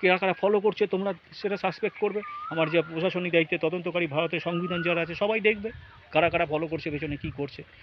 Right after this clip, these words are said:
এলাকার না-, আমার যারা এলাকার আছেন শুভবুদ্ধি সম্পন্ন যে ব্যক্তিরা, তারাও দেখবেন। এগুলো আপনাদের হেল্প দরকার, আর বাইরের সকলের হেল্প দরকার। বাইরেও যারা আছে আমার পেছনে ফলো করছে, পেছনে ই করছে।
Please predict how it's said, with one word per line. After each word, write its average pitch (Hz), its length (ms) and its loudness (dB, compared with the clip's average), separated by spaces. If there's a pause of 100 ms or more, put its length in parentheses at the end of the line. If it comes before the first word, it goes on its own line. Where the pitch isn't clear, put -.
(160)
এলাকার 165 360 2
না-, 156 120 -6 (200)
আমার 147 200 2
যারা 143 260 2
এলাকার 139 320 2
আছেন 131 260 0 (540)
শুভবুদ্ধি 143 460 2
সম্পন্ন 135 440 0
যে 131 140 -4
ব্যক্তিরা, 120 360 -2
তারাও 196 240 0
দেখবেন। 202 320 2 (1600)
এগুলো 220 140 8
আপনাদের 240 440 6
হেল্প 180 280 0
দরকার, 131 320 0
আর 117 60 2
বাইরের 156 420 0
সকলের 214 360 2
হেল্প 175 140 -2
দরকার। 131 160 -2
বাইরেও 202 300 6
যারা 190 280 4
আছে 127 180 -2
আমার 135 140 -6
পেছনে 135 200 -6
ফলো 127 260 -2
করছে, 123 300 -8
পেছনে 120 260 -6
ই 120 120 -10
করছে। 120 280 -12